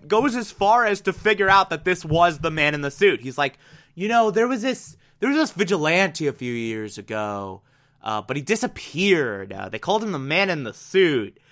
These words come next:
Uh, are you the man in the suit?" Like, the, he kind of figures it out on his own. And the level of fanboying this guy does over the man in the suit is beautiful to witness.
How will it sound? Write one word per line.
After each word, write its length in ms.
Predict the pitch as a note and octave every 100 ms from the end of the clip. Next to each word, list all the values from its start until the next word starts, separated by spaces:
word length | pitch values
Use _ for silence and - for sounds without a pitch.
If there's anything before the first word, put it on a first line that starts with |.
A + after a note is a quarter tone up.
| _ _ - -
Uh, 480 | C3+ C3 A#2+ A2+ G#2 _ _ _ _ _ _ _ _ _
are 120 | A#2+ D3+
you 220 | E3+ B3
the 80 | F#3
man 320 | D3+ F#3+ G#3+
in 100 | E3
the 100 | C3+
suit?" 460 | - E3+ A3 B3
Like, 200 | F3 D#3+
the, 120 | - F3
he 320 | F3+ E3+ F#3
kind 260 | E3+ G#3+ G#3
of 80 | F3
figures 380 | - G3 G3+
it 80 | F#3
out 200 | F#3 F#3
on 60 | F3
his 140 | D3+
own. 320 | F#3+ F#3 C#3+ B2 - - _
And 160 | F3+ F#3+
the 60 | F#3
level 500 | F3 F3 F#3 A#3 A3+
of 160 | E3+ _
fanboying 760 | - D#3 E3 E3 D3+ C#3 B2 B2+
this 200 | C#3+ C#3+
guy 240 | D#3 C3+
does 320 | C3 C3+ B2+ B2
over 140 | A#2+
the 80 | A#2+
man 200 | A#2+ A#2
in 100 | A2+
the 60 |
suit 400 | A2 - B2 A#2 _
is 680 | A#2+ B2+ A#2 A2 - - - _ _ _ _ _ _ _ _ A#2 G#2+
beautiful 760 | G#2+ C#3 E3 D3+ D3 D3 C3+
to 160 | - C3
witness. 760 | C3 B2+ A#2+ G#2+ G2+ - -